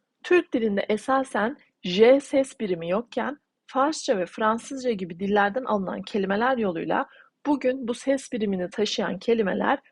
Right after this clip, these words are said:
Türkçe'de kullanılmaktadır. Örneğin jale, jandarma ve jeton kelimelerine buna örnek verebiliriz.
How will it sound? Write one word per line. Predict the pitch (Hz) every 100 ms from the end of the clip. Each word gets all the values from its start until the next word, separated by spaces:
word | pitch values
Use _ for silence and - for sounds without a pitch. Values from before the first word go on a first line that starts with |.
| _ _
Türkçe'de | - 302 - 214 180
kullanılmaktadır. | - 220 214 208 202 196 - - - - _ _ _ 269
Örneğin | 294 277 196 208 _ _ _
jale, | 185 208 214 208 175 214 _
jandarma | 196 202 208 233 233 180
ve | 175
jeton | 180 202 233 233
kelimelerine | - 190 165 160 170 220 254 320 - _ -
buna | 233 -
örnek | 185 180 247 269 208
verebiliriz. | 202 190 170 175 254 -